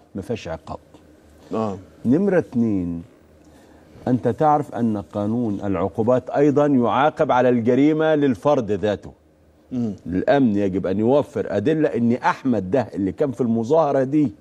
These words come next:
Speaker 1: ارتكب جريمة واحد، اتنين، وتلاتة. مفيش حاجة اسمها شيوع. ماشي؟
Speaker 2: آه، آه.
Speaker 1: فأنت النهاردة لما يبقى عندك قانون تظاهر، الأمر مختلف.
Speaker 2: مم.
Speaker 1: لأن في تلاتة، أربعة بيقدموا بأساميهم طلب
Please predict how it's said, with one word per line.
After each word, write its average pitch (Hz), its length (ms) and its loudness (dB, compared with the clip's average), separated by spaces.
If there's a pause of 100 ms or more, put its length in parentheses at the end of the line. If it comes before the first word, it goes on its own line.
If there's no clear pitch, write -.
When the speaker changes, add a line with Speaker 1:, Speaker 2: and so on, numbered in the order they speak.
(460)
Speaker 1:
ارتكب 139 480 0
جريمة 147 420 2
واحد، 139 300 0
اتنين، 127 160 -2
وتلاتة. 101 320 -4 (460)
مفيش 117 220 -6
حاجة 117 200 -2
اسمها 101 280 -4
شيوع. 92 440 -2 (420)
ماشي؟ 123 140 0
Speaker 2:
آه، 104 180 -6 (200)
آه. 113 220 -6 (600)
Speaker 1:
فأنت 123 400 0
النهاردة 123 600 0 (220)
لما 92 200 -2
يبقى 120 200 0
عندك 156 240 0
قانون 120 380 -2
تظاهر، 117 480 0
الأمر 127 300 -4
مختلف. 156 480 -4 (260)
Speaker 2:
مم. 127 260 0 (160)
Speaker 1:
لأن 120 460 4
في 202 220 -2
تلاتة، 151 480 -2
أربعة 113 540 -4
بيقدموا 107 760 -2
بأساميهم 160 880 0 (1120)
طلب 180 300 4